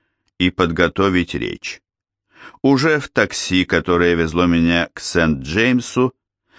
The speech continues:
сообразил, что оставил в студии плащ, а в его кармане ключи, жопа.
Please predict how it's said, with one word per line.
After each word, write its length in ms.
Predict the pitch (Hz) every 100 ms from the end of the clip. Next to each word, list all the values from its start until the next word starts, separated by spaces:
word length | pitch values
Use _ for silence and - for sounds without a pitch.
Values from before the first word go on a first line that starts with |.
| _
сообразил, 760 | - 139 135 160 156 170 170
что 300 | 143 - 160
оставил 480 | 156 - 185 185 165
в 80 | 147
студии 480 | - 170 147 143 139
плащ, 800 | 139 147 147 131 - - - - -
а 160 | 131
в 20 |
его 380 | 139 139 156 170
кармане 720 | - 151 151 160 165 165 147 -
ключи, 720 | 202 190 190 - 170 143 117 -
жопа. 800 | 80 80 101 98 - 65 67